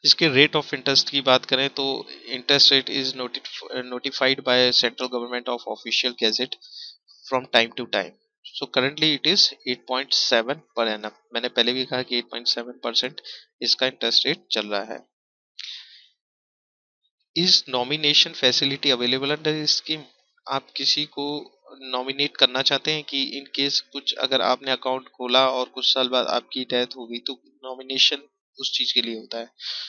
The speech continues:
तो इसमें यही बोला है कि क्या nominate facility है इसमें? तो यस, पीपीएफ़ में आप nominate भी कर सकते हैं कि अपने बाद आप किसको चाहते हो कि वो जो पैसा है,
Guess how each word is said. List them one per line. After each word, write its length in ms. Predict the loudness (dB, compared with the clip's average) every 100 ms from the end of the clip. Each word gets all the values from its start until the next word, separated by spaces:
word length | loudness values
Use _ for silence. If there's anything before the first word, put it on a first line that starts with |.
| -16 -10
तो 340 | -8 -8 -2
इसमें 260 | 0 0 0
यही 340 | 0 0 -2
बोला 260 | -2 -2 0
है 80 | 0
कि 160 | -2
क्या 220 | 2 2
nominate 460 | 2 -4 -6 -4 -4
facility 560 | -2 0 0 -2 -4 2
है 140 | 2
इसमें? 360 | 2 -2 -6 -12 _ -20 -20 _
तो 80 | -6
यस, 640 | 2 2 4 0 -2 -4 -8
पीपीएफ़ 400 | -10 0 0 0 -2
में 100 | 0
आप 320 | 0 -2 _ _
nominate 500 | -6 -6 -2 -4 -2
भी 100 | -2
कर 140 | 0
सकते 280 | 0 -2 -4
हैं 100 | -2
कि 100 | 0
अपने 280 | 0 0 -2
बाद 240 | 0 0
आप 240 | 0 -4 _
किसको 260 | -2 -2 -2
चाहते 300 | -4 -2 -4
हो 60 |
कि 60 | -6
वो 220 | -8 -8
जो 100 | -8
पैसा 380 | -2 -2 0 -2
है, 260 | -2 -2